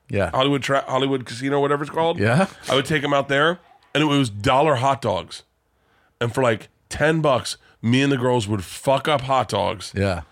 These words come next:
Speaker 2: Have a few cold beers. Fucking Leanne would drive us home.
Speaker 1: <laughs>
Speaker 2: Dude, that pastrami sandwich, I mean, it's so good. Have you ever had Phillips,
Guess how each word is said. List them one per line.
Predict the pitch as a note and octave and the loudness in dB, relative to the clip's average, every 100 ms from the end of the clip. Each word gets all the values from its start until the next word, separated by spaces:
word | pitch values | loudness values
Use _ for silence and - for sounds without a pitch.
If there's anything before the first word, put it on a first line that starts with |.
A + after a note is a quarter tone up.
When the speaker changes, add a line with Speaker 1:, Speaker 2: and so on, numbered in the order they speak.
| - | -4
Speaker 2:
Have | C3 C3+ | -2 0
a | |
few | C3 D3+ | -2 -4
cold | A#2 C#3 C3+ | 0 2 2
beers. | C3 D3 D3+ D#3 - _ _ _ _ - | 2 2 2 -2 -6 _ _ _ _ -16
Fucking | A2 C#3 B2 B2+ | -2 -2 0 -2
Leanne | A#2 A#2+ C3+ | 0 0 2
would | C3 | 0
drive | C3 C3 | 0 0
us | B2+ - | -2 -4
home. | B2+ C#3+ E3+ - _ | -2 -2 -4 -12 _
Speaker 1:
<laughs> | - - F3+ C#3 B2+ - - - - - _ _ - - A#2+ | -6 -2 0 -2 -4 -6 -14 -10 -10 -12 _ _ -20 -10 0
Speaker 2:
Dude, | C#3+ B2 | 2 2
that | C3 D#3 | 2 2
pastrami | E3 C#3+ D3 C3+ C3 | -2 -2 0 0 0
sandwich, | - B2 A2+ G#2+ G2 - - _ _ _ _ _ _ _ _ _ B2+ | -2 -2 -2 -4 -6 -12 -14 _ _ _ _ _ _ _ _ _ 0
I | |
mean, | C#3 C3+ | 2 2
it's | - | -2
so | - - D#3+ F3+ F#3+ C#3+ | -6 -2 0 2 2 -2
good. | - A#2 G#2+ F#2+ F2+ - _ _ _ _ _ _ _ _ - | 0 2 2 0 -8 -20 _ _ _ _ _ _ _ _ -12
Have | A#2+ G#2 | -6 -2
you | D3 | -2
ever | D#3 | -2
had | C#3 A2 | -4 -6
Phillips, | - G#2+ A#2+ - | -6 -6 -6 -10